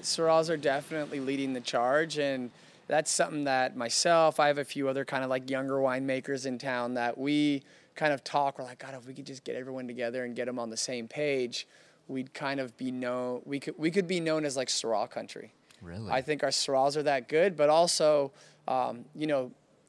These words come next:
Speaker 1: you hear Napa, you, you just assume Cab.
Speaker 2: Cab,
Speaker 1: Napa
Speaker 2: yep.
Speaker 1: Cab. You hear Sonoma, you hear Coastal, Pinots, you wanna go up there and try their Pinots.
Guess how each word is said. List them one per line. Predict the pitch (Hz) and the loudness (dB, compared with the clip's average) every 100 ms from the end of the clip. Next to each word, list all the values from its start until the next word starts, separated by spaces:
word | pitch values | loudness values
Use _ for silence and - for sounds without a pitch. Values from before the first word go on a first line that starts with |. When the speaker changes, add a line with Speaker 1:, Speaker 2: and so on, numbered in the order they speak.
| _ | _
Speaker 1:
you | 143 147 | -8 -4
hear | 151 185 | 0 4
Napa, | 175 170 185 170 | 4 4 4 4
you, | 139 139 143 | 2 -2 -4
you | 135 | -4
just | 139 - | -4 -6
assume | 127 - 135 127 | -4 -2 -2 -4
Cab. | 135 110 - | -4 -4 -4
Speaker 2:
Cab, | 120 90 76 | -4 -2 -2
Speaker 1:
Napa | 151 151 | -2 -2
Speaker 2:
yep. | 147 | -2
Speaker 1:
Cab. | 135 - - | -2 -4 -8
You | 139 | -4
hear | 151 | -2
Sonoma, | - 156 143 143 139 135 | -2 -2 -2 0 0 0
you | 131 | -2
hear | 135 127 | -4 -4
Coastal, | - 151 143 151 131 | -2 -2 0 -4 -6
Pinots, | - 143 143 139 127 | -8 -4 -2 -2 -4
you | 131 | -6
wanna | 127 | -6
go | 123 | -6
up | 127 | -6
there | 131 120 | -4 -6
and | 117 | -6
try | 127 120 | -4 -4
their | 117 | -4
Pinots. | 135 127 120 | -6 -6 -8